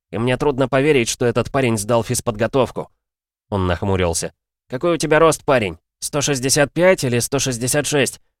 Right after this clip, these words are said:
Они просто не стали бы этого делать, слишком велика вероятность того, что слабое звено потянет за собой всех остальных".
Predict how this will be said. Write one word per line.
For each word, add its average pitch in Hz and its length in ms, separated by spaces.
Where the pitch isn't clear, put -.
Они 123 220
просто 143 320
не 139 100
стали 147 280
бы 131 100
этого 135 260
делать, 131 360
слишком 127 380
велика 135 320
вероятность 131 640
того, 139 220
что - 240
слабое 131 380
звено 135 320
потянет 127 420
за 120 100
собой 131 320
всех 120 260
остальных". 127 560